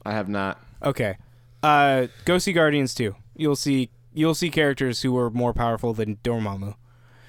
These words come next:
Speaker 2: Um, and there's Celestials, and then there's the Titans, where that's Thanos is a Titan who uh, r-,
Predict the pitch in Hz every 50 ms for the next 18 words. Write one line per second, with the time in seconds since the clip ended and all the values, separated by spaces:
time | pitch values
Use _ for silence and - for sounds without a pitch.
0 | - - - - - 135 147 143 135 131 127 123 120 117 113 110 107 104 - -
1 | - - - _ - - _ _ _ _ _ - - _ - - _ - - _
2 | _ - - 147 143 139 139 135 135 131 131 127 127 117 - - - - - -
3 | - - _ _ - - _ _ _ - - - 151 147 147 143 - - - 147
4 | 156 160 165 - - - 165 165 160 160 156 143 - - - - 147 143 143 139
5 | 139 135 131 120 - 113 - - 139 139 143 127 113 123 120 120 120 - - -
6 | - - - - - - 139 135 127 123 120 120 120 117 117 113 110 120 - -
7 | - - 135 131 127 - - - - - 143 131 127 131 131 123 - 131 120 123
8 | 117 - 120 120 120 123 123 123 127 - - - - - _ - - 139 127 127
9 | 120 117 110 101 - - - - - - - _ - - - - - - _ -
10 | - 127 113 107 104 104 101 104 - - _ - - _ - - - - - -
11 | - - 156 -